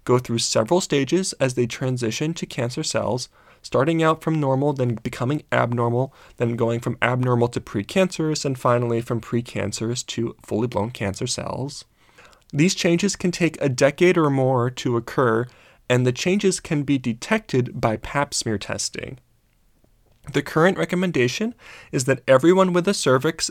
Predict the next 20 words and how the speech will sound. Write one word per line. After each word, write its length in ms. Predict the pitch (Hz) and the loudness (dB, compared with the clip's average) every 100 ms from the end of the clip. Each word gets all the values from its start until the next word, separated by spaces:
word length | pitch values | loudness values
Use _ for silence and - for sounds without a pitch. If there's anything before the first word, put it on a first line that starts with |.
| - | 0
aged 500 | 123 117 117 - - | 2 2 0 -6 -14
twenty-one 640 | - 139 170 175 147 151 | -6 -2 0 0 0 0
to 120 | 165 147 | -2 -6
sixty-five 760 | - 135 175 175 120 107 117 - _ _ | -6 -4 -6 -2 -2 0 -4 -6 _ _
should 160 | - 131 | -8 0
get 100 | 165 | 2
a 60 | 170 | 0
pap 320 | - 151 - | 0 -2 -2
smear 280 | - 147 147 | -2 -2 0
every 400 | 127 120 120 123 | -2 0 0 -2
three 320 | - 127 160 | -4 0 2
to 80 | 214 | 2
five 380 | - 165 180 | 2 0 2
years 320 | - - 123 - | 0 0 0 0
for 160 | 113 | 0
regular 400 | 120 117 135 143 | 2 0 0 0
screening 540 | 143 - 113 110 113 110 | -2 -2 -2 0 -2 -2
for 120 | 120 | -4
cervical 400 | 113 98 - - | -2 -4 -4 -8
cancer. 540 | - - - - 143 | -8 -10 -10 -10 -12